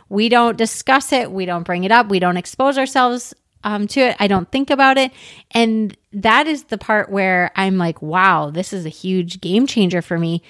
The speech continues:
But the cool thing, in my opinion, the even cooler thing, other than not going down a, a diabetic path, is that I get to now talk to my kids about addiction. I get to talk to my kids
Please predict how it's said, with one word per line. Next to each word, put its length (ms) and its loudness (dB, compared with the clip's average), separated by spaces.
But 140 2
the 40 2
cool 240 4
thing, 480 -2
in 200 0
my 120 6
opinion, 460 0
the 180 -6
even 200 0
cooler 260 0
thing, 400 -4
other 240 4
than 400 -2
not 260 -2
going 220 -2
down 220 -2
a, 200 -6
a 60 -6
diabetic 520 -6
path, 480 2
is 380 -6
that 260 2
I 160 2
get 180 -2
to 100 -6
now 300 4
talk 380 0
to 100 -4
my 160 0
kids 560 -2
about 240 4
addiction. 680 -4
I 80 2
get 140 0
to 100 -6
talk 280 2
to 100 -4
my 80 -2
kids 420 0